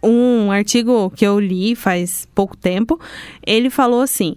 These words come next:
exatamente quarenta e três por cento de células humanas e o restante é tudo micro-organismo. Então, mais de cinquenta por cento aí,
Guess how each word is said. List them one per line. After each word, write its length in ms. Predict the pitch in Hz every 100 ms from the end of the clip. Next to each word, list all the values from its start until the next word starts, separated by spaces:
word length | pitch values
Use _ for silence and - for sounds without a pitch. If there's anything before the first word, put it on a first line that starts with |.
| -
exatamente 880 | - 196 196 233 330 359 302 185 175
quarenta 640 | - 247 240 247 311 403
e 80 | 370
três 360 | 330 277 302 -
por 220 | - 269
cento 380 | - 220 220 226
de 80 | -
células 500 | - 202 196 196 202
humanas 680 | 277 262 208 226 381 - - - _ _ -
e 40 |
o 20 |
restante 500 | 349 392 - 302 311
é 60 | 302
tudo 240 | - 247
micro-organismo. 640 | 269 269 262 233 202 180 196
Então, 260 | 202 233 240 - - - - - _ _
mais 800 | - 247 254 254 294 403 466 359 294
de 80 | 330
cinquenta 560 | - 302 294 302 339
por 240 | - 311 294
cento 420 | - 254 311 320
aí, 400 | 247 240 302 320